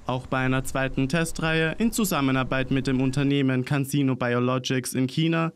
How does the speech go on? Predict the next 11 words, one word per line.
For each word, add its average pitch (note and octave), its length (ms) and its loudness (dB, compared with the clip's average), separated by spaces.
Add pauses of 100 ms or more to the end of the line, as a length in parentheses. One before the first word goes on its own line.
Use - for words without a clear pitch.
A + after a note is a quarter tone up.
(160)
hat G#3+ 200 -4
der A3 60 0
getestete C#3 580 -2
Impfstoffkandidat C#3+ 1000 0 (160)
eine A3 220 0
sehr C#3 240 0
starke C3 320 -2
Bildung C3+ 340 0
von C3+ 180 -2
Antikörpern C3+ 680 0
ausgelöst. B2+ 760 -2